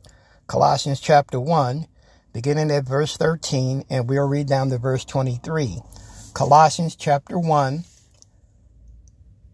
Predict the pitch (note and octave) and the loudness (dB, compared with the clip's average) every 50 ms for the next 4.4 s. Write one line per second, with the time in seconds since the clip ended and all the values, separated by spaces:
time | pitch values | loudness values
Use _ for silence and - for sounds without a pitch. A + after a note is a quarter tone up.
0 | - - - - - - - - - - - _ _ - - - - D3+ B2+ A#2 | -20 -20 -20 -20 -20 -20 -20 -20 -20 -20 -20 _ _ -20 -20 -12 -6 -4 -2 0
1 | C#3+ D#3 D#3+ D#3+ D3+ D3+ D3 C#3 B2+ C#3 C#3+ D3 C#3 - - D#3 D3 C#3+ - - | 2 2 4 4 4 2 2 2 0 0 0 0 0 0 -2 -2 -2 -2 -4 -6
2 | - D#3 B2+ A2+ A2 A#2 B2+ - _ _ _ _ _ _ _ _ _ _ _ _ | -4 -4 -4 -4 -4 -8 -12 -16 _ _ _ _ _ _ _ _ _ _ _ _
3 | _ _ _ _ - - _ - - - - _ - - F#3 F#3+ E3+ - - A#3 | _ _ _ _ -20 -20 _ -20 -20 -20 -20 _ -4 0 2 2 2 4 6 6
4 | A#3+ F#3+ C3+ A#2 - - - | 8 6 6 4 -2 -10 -20